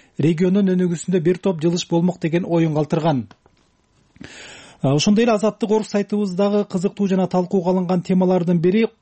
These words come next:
кулак биркалардын талаштуу тендери деген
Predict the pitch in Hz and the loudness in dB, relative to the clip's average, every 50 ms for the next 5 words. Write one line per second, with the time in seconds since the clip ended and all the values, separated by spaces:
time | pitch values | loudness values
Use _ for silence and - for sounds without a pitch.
0 | - - 185 175 202 196 - 175 170 185 185 - - 180 185 185 185 190 196 190 | -8 -4 -2 0 0 0 -2 -2 -2 -2 -2 0 -2 0 0 0 0 0 -2 -2
1 | - 180 185 190 175 160 - 196 185 185 - 185 180 175 185 170 165 175 165 170 | -2 0 0 0 0 -2 -2 -4 -6 -2 0 0 2 2 2 2 2 0 2 2
2 | 170 160 147 127 | 0 0 -2 -6